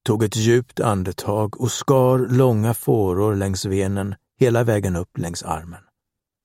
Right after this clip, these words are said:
Hon kände hur det varma blodet pumpade ut,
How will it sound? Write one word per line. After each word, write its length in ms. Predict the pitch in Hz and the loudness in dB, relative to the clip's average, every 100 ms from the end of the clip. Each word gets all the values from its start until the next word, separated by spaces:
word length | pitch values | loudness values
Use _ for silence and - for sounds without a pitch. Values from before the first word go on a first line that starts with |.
| _ _ _ _ _ _ _ | _ _ _ _ _ _ _
Hon 120 | - 95 | -6 0
kände 400 | - 123 101 120 | 2 2 2 0
hur 80 | |
det 120 | 107 90 | 0 0
varma 460 | 104 98 87 92 | 0 0 0 -4
blodet 640 | 98 95 101 104 87 - - | -2 -2 -2 -2 -8 -12 -6
pumpade 500 | 143 87 - 101 90 | -4 -4 -6 -8 -6
ut, 420 | 90 90 - | -8 -12 -20